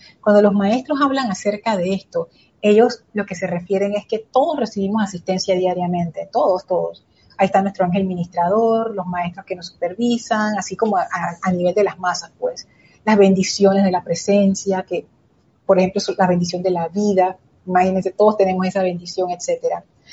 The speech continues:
Pero los maestros dicen que nosotros podemos recibir una asistencia más que ordinaria, o sea, un presupuesto mayor. Pero para eso, y esa asistencia más que ordinaria, ellos hablaron de la luz cósmica, que es como el concentrado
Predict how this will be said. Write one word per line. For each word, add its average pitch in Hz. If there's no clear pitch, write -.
Pero -
los 226
maestros 233
dicen 277
que 233
nosotros 214
podemos 196
recibir 185
una 202
asistencia 180
más 196
que 196
ordinaria, 170
o -
sea, -
un 214
presupuesto 208
mayor. 170
Pero 175
para 233
eso, 214
y 190
esa 196
asistencia 202
más 202
que 226
ordinaria, 190
ellos 202
hablaron 185
de 190
la 170
luz 180
cósmica, 170
que 175
es 170
como -
el 180
concentrado 233